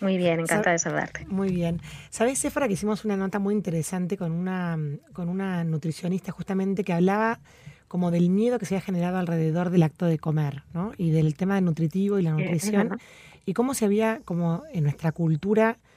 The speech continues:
Speaker 2: casi que demonizado, comillas, a los alimentos, ¿no? Entonces, ahora escuchándote hablar, me doy cuenta que en realidad
Speaker 1: Ujú.
Speaker 2: es casi como que la, mm, pareciera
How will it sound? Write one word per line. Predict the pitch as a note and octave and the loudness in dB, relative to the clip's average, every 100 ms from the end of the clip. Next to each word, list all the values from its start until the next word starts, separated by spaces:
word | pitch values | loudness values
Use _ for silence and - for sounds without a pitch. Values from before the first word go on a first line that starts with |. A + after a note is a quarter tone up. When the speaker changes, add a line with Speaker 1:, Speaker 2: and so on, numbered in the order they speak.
| _ _ | _ _
Speaker 2:
casi | - F#3+ G#3+ | -6 -2 0
que | G3+ | 2
demonizado, | F3 E3 D#3+ D#3+ G3 F#3+ F#3 | 4 6 4 2 2 0 2
comillas, | E3+ E3+ F#3 F3 | 2 2 0 0
a | |
los | D#3+ D3+ | -2 -2
alimentos, | D#3+ D3+ D3+ D3 C#3+ D3 | -2 0 0 -2 -4 -4
¿no? | D#3 G3+ - - - - - | -4 -6 -10 -20 -20 -20 -10
Entonces, | F3+ B3 | -4 -2
ahora | C4 C#4 | -2 -4
escuchándote | A3 A3+ A3+ A#3 A3 | -4 -2 -2 0 -2
hablar, | G#3 G#3+ G3+ G#3 - _ _ _ _ _ | 0 -2 -2 -6 -10 _ _ _ _ _
me | F3 | 0
doy | G3+ | 2
cuenta | G#3+ A#3+ A#3+ | 4 2 2
que | G3+ | 0
en | D#3+ | 2
realidad | A#3 E3+ F3+ - | 4 4 4 2
Speaker 1:
Ujú. | B4 | 0
Speaker 2:
es | - | -8
casi | G3+ - A#3 | -6 -6 -4
como | G3 F3 | -4 -4
que | E3 | 0
la, | D#3+ D#3+ D3+ | 0 0 -4
mm, | D3 C#3+ C#3 C3+ _ - - _ _ _ _ _ _ _ | -4 -6 -8 -12 _ -20 -20 _ _ _ _ _ _ _
pareciera | F3 D#3+ - A3 A3+ | -2 0 2 2 0